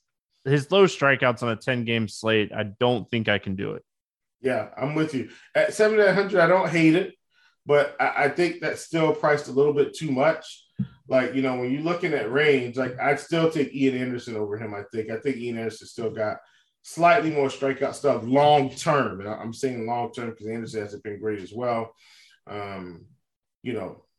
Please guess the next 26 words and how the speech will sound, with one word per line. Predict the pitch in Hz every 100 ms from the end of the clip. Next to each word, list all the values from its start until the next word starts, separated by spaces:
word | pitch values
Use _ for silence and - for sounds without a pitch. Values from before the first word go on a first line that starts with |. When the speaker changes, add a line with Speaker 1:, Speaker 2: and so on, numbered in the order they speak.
| _ _ _
Speaker 2:
so | - 147
I, | - 147 135
I'm | 156
with | 147 147 123
you. | 107 92 - -
Um, | 104 104 101 92 90 82 _ _ _ _ _ _ _ _ _ _ _ 135 _ 131 - - 131 _ _ _ _ _ 110
I'm, | 113
I'm | 117 123
just | 131
not | 123 107 104
gonna | 95
play | 90 87
him. | 80 - _ _ _ _ _ _ _ _ - _ _ _ _ _ _ _ _ _ _ _
Speaker 1:
Yeah, | - 202
I | 175 151
mean, | 170 175 147 127 - _ _ _ - 123 113
this, | 117 113
this | 131 127 131
lineup | 165 170 127
right | 120
now, | 120 110 107
no | 117 143
Moustakas, | 143 135 - 113 110 113 110 104 - - - _
um, | 110 104 101 98 98 95 78
no | 117 131
Stevenson. | 123 - 120 113 110 - 110 107 107 101